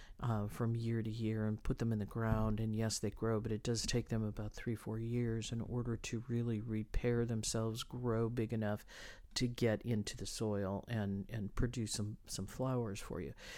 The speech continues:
So really, when you go to purchase, make sure you're purchasing from a good supplier that is gonna give you good, healthy, fresh, big bulbs. You want the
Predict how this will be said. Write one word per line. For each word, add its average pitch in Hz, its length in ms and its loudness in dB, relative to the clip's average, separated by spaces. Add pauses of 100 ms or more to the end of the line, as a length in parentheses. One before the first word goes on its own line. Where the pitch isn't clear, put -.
(260)
So 120 520 4
really, 151 360 2
when 147 140 4
you 156 80 2
go 190 280 2
to 131 100 -4
purchase, - 720 -2
make 135 220 2
sure - 180 0
you're 165 100 2
purchasing 120 580 -2
from 107 500 2
a 117 140 2
good 123 280 0
supplier 107 640 0
that 110 160 -2
is 110 120 -4
gonna 113 180 -2
give 104 260 -4
you 110 140 0 (100)
good, 110 440 2
healthy, 107 520 -2 (420)
fresh, - 560 0 (300)
big 107 360 2 (120)
bulbs. - 380 -4
You 131 100 0
want 131 280 0
the 120 100 -2